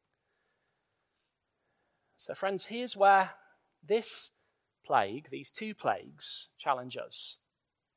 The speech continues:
God has no rivals. And the question that comes to us is,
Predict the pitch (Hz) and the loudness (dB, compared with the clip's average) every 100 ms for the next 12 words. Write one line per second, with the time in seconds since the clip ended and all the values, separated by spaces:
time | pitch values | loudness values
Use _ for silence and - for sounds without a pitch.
0 | _ _ _ _ _ _ _ _ _ _ | _ _ _ _ _ _ _ _ _ _
1 | _ - 196 208 185 180 - 165 160 151 | _ 4 6 6 4 -4 -2 -2 0 0
2 | 139 123 120 - - - - - _ _ | -2 -4 -14 -10 -4 -4 -4 -8 _ _
3 | _ _ _ _ _ _ _ _ _ _ | _ _ _ _ _ _ _ _ _ _
4 | _ _ _ _ _ 131 139 - 214 - | _ _ _ _ _ -14 -6 4 4 4
5 | 196 - - 170 - 151 131 113 120 | -2 -4 -4 -6 -4 -2 -2 -2 -6